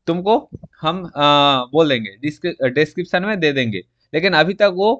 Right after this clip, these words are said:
अ, प्रोवाइड नहीं किया गया है। अ, पूरा वीडियो ध्यान से देखना, लास्ट में एंड में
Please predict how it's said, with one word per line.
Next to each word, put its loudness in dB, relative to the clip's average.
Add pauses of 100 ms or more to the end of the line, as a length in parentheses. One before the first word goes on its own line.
(680)
अ, 6
प्रोवाइड 4
नहीं -4
किया 0
गया 4
है। 2
अ, -14 (360)
पूरा 6 (160)
वीडियो 0
ध्यान -4
से -8
देखना, -2
लास्ट 4 (100)
में -6
एंड -6
में -6